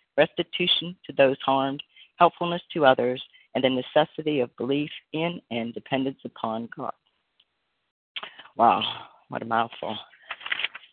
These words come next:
Uh, what a, uh, some great stuff in that one paragraph. You know, I love this, uh, forward. You know, it's the, the history of the first twenty years of the program of Alcoholics Anonymous, and, and it talks about that spark, the seed that was planted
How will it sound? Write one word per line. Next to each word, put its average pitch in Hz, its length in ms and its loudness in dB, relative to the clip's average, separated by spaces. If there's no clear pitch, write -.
Uh, 165 200 6
what 160 240 10
a, 165 220 8
uh, 143 200 8
some 143 120 4
great 185 340 8
stuff 131 280 8
in 113 80 2
that 117 180 10
one 123 200 8
paragraph. 120 640 8
You 131 80 -2
know, 131 100 4
I 127 80 6
love 170 320 4
this, 131 140 2
uh, 110 160 6
forward. 104 380 0
You 104 100 -6
know, 107 120 -2
it's 110 180 0
the, 113 140 4
the 139 80 0
history 120 460 2
of 113 100 4
the 120 140 -2
first 127 240 4
twenty 127 240 -2
years 120 420 -2
of 113 240 -8
the 110 80 -8
program 110 420 0
of 110 120 -4
Alcoholics 110 600 -2
Anonymous, 113 480 -6
and, 107 240 -8
and 131 80 2
it - 140 0
talks 135 300 8
about 117 320 6
that 123 160 4
spark, 117 340 4
the - 60 -8
seed 113 360 -2
that 147 100 10
was 135 100 4
planted 139 640 0